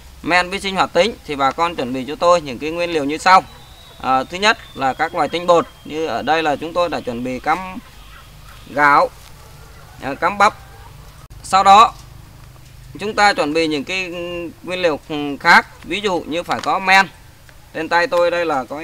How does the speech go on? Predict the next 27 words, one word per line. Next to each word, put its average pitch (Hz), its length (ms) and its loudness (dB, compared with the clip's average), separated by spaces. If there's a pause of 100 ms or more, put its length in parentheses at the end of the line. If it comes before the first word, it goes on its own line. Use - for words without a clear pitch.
(160)
men 170 240 -2 (540)
vi 165 120 -6
sinh 175 180 -10
hoạt 143 140 -10
tính 185 200 -2 (480)
với 160 220 -4
cái 170 240 -8
trọng 127 320 -6
lượng 123 220 -6
là 117 160 -10
không 151 200 -12
phẩy - 300 -12 (720)
năm 160 260 -2
ký. 185 280 -2 (460)
Và 131 500 2 (920)
ngoài 156 140 2
ra 190 320 6 (380)
khi 196 120 -6
ủ 160 260 0
cần 151 220 -4
có 156 120 -4
những 190 180 -6
cái 175 160 -8
dụng 156 180 -6
cụ 147 200 -4
như 151 180 -8
cân, 202 320 0